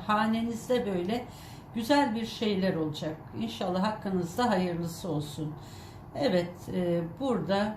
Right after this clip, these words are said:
hmm, bir hanede bir sıkıntı var. Sanki böyle bir ayrılma kararı alınmış gibi. E, ama şöyle söyleyeyim, sanki bunların arasını bozacak bir şeyler olmuş, bir şeyler yapılmış. Yani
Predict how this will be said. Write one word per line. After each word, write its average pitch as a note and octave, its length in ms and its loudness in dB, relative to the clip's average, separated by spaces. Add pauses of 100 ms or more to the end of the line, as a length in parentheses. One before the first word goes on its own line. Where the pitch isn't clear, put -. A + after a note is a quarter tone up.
hmm, F3 480 -2
bir C#4 100 2
hanede F#3 560 2
bir G3 120 0
sıkıntı E3 520 -4
var. D#3 120 0
Sanki G#3+ 460 -2
böyle F3+ 360 2
bir A3+ 220 0
ayrılma F3 500 2
kararı D#3 480 0
alınmış D#3+ 600 0
gibi. D#3 360 -2 (640)
E, G#3+ 80 2 (1900)
ama A3 540 4 (100)
şöyle G#3+ 560 0
söyleyeyim, F3 760 -2 (600)
sanki D4 680 2
bunların B3 500 2
arasını G#3+ 680 -2
bozacak A3 600 -2
bir G#3+ 120 0
şeyler F#3+ 500 0
olmuş, D3 460 0
bir G3 120 0
şeyler F#3 520 2
yapılmış. D#3+ 540 0
Yani G3 240 2